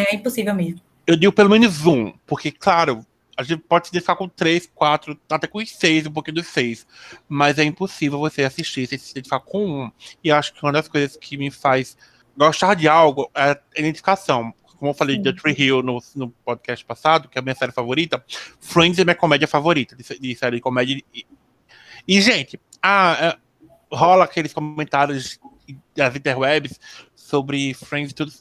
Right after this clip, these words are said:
Speaker 2: Mas, gente, alguma situação de Friends, por mais louca, você vai viver ou já viveu.
Speaker 1: Sim.
Speaker 3: Não é, mano.
Speaker 2: Por
Speaker 3: Até
Speaker 2: mais
Speaker 3: você, você tá conversando com os amigos e fala, "Ah, ah, isso aconteceu com, direto comigo, com o Ben, não sei o que, não sei o que lá", e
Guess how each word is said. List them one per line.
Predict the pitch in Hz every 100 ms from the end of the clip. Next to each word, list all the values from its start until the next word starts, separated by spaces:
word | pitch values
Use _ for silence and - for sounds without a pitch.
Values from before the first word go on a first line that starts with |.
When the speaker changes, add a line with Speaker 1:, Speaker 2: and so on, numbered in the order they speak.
| - _ _ -
Speaker 2:
Mas, | 139 131
gente, | 156 143 - 117 - _
alguma | 147 156 160 247
situação | 233 - 254 - 185
de | 196
Friends, | - 160 147 139 - _ _ _ _ -
por | 175
mais | 180 180 214 233
louca, | 196 165 160 180
você | 160 - 156
vai | 156
viver | 160 151
ou | 147
já | 147
viveu. | 151 147 123 101 _ _ - - -
Speaker 1:
Sim. | - - - 277 294 339 - -
Speaker 3:
Não | 311 277 302
é, | 359
mano. | 381 370 320 269 233 202 190 185 190 _ _ _ _ _
Speaker 2:
Por | 196 214
Speaker 3:
Até | 214
Speaker 2:
mais | 190 190 196 208 240 -
Speaker 3:
você, | 262 247 - 202
você | 233
tá | 254
conversando | 247 254 254 240 240
com | 240 226
os | 220
amigos | 233 220 220 240
e | 247
fala, | 254 392
"Ah, | 440 427 _
ah, | - 269 240 208 247
isso | 294
aconteceu | 285 285 240
com, | 247 302 208
direto | 302 208
comigo, | 220 220 214
com |
o | 220
Ben, | 208
não | 240
sei |
o |
que, | -
não | 294
sei |
o | 302
que |
lá", | 285 269 285
e | 262